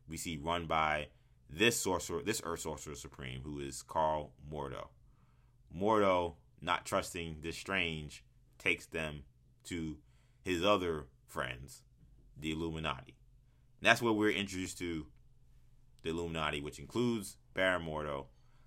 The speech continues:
but also includes Maria Rambeau as Captain Marvel, Peggy Carter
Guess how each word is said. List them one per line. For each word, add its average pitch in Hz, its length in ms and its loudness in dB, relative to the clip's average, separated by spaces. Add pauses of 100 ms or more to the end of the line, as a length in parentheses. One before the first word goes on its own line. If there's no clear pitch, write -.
(180)
but 85 100 -2
also 110 280 4
includes 87 600 -4 (720)
Maria 85 320 4
Rambeau 98 720 4
as 78 460 -2
Captain 71 400 -2
Marvel, 110 500 2 (840)
Peggy 95 320 4
Carter 90 500 4